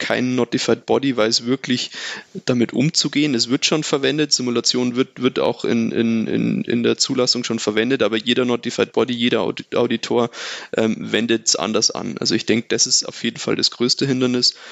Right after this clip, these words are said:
und daran muss man arbeiten und das machen wir auch in, in, mit der Avicenna Alliance. Ich selber bin auch in der Working Group Notified Bodies. Wir wollen die Notified Bodies ausbilden und ihnen auch zeigen, erstmal Awareness schaffen dafür,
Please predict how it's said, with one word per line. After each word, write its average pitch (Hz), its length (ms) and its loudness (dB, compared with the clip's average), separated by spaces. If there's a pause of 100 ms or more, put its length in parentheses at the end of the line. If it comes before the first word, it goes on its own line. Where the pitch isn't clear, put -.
(160)
und - 160 -2
daran 110 240 2
muss 113 180 0
man 113 120 -2
arbeiten 117 580 0
und 110 360 -2
das - 140 2
machen 107 240 -2
wir 104 140 2
auch - 160 -4
in, 104 220 -2
in, 113 200 0
mit 113 160 0
der 82 80 2
Avicenna 117 380 0
Alliance. 113 560 0
Ich - 100 -4
selber 110 220 0
bin 104 140 -4
auch 113 140 -2
in 110 60 0
der 110 120 2
Working 113 280 0
Group 117 320 0 (320)
Notified 113 600 0
Bodies. 117 440 0
Wir 107 140 -4
wollen 113 340 0 (320)
die 110 60 0
Notified 113 440 0
Bodies 110 280 0
ausbilden 120 680 0
und 110 260 -4
ihnen 113 200 2
auch - 180 -2
zeigen, 120 580 -2
erstmal - 400 -2
Awareness 120 520 0
schaffen 123 320 -2
dafür, 117 380 0